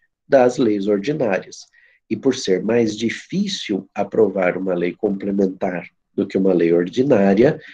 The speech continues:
ela tem um patamar hierárquico superior ao das leis ordinárias e inferior ao da Constituição.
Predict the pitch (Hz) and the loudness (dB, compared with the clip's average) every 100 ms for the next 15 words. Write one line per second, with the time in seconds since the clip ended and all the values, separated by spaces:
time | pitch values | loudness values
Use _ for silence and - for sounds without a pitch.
0 | - - - 117 117 135 147 147 98 117 | -20 -8 2 4 6 4 2 0 2 0
1 | 147 156 151 208 175 101 98 113 139 98 | -4 -4 -2 -2 0 0 0 -2 0 0
2 | 95 95 - 143 175 175 - 277 254 269 | -2 -4 -10 -12 -12 -8 -8 -4 0 4
3 | 269 101 98 120 76 78 110 98 95 98 | 4 4 4 2 0 -2 -2 -2 0 0
4 | 95 170 123 95 98 151 196 226 233 240 | 0 -2 0 0 0 -2 -4 -6 -4 -2
5 | 190 120 98 98 - 131 - 95 - - | 0 0 2 0 2 0 -2 -8 -8 -14
6 | - 180 196 - 123 | -8 -8 -2 -2 -2